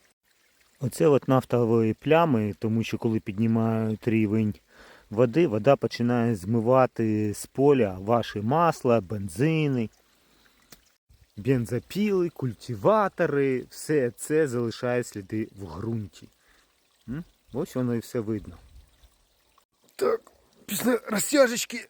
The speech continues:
треба ще фізичне трошки навантаження. Який там фітнес-зал? Дрова? Ні-ні-ні, я, ні, я ніякі дрова не бачив.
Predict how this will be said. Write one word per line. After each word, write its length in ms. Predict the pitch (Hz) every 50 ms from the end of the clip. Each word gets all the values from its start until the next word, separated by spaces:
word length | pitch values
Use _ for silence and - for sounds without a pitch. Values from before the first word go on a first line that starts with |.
| _ _
треба 280 | - 214 220 202 170 196
ще 300 | - - 196 190 180 135 - - -
фізичне 460 | - 160 143 127 160 143 - - 135
трошки 320 | - - 135 135 - - 131
навантаження. 840 | 131 131 135 131 123 - 160 165 165 131 139 143 139 135 127 120 107 _ _ _ _ _ _ _ _ _ _ _ _ _ _ _ _ _ _ _ -
Який 360 | 110 120 - _ - - 294
там 260 | - - - 131 120 110
фітнес-зал? 1400 | - - - - 110 - _ - - 101 98 - - _ _ _ _ _ _ _ - 98 82 80 98 101 87 92 - _ _ _ _ _ _ _ _ _ _ _ _ _ _ _ _ _ _ _ _ _ _ _ _ _ _ _ _ _ _ _ _ _ _ _ _ _ _ _ _ _ _ _ _ _ _ _ _ _ _ _ _ _ _ _ _ _ _ _ _ _ _ _ _ _ _ _ _ _ _ _ _ _ _ -
Дрова? 520 | 120 - 139 143 160 196 233 262 247 190 _ _ _ _ _ _ _ _ -
Ні-ні-ні, 760 | 214 165 160 170 190 214 220 220 220 214 208 196 156 139 120
я, 380 | 113 143 190 190 190 185 147 131 - _ -
ні, 360 | 139 151 180 220 226 196 175 151 _ -
я 260 | - 113 123 147 175
ніякі 380 | 190 202 214 220 226 214 - 233
дрова 300 | 175 208 214 214 196 202
не 140 | 196 196 180
бачив. 460 | 151 160 151 139 - - - 110 -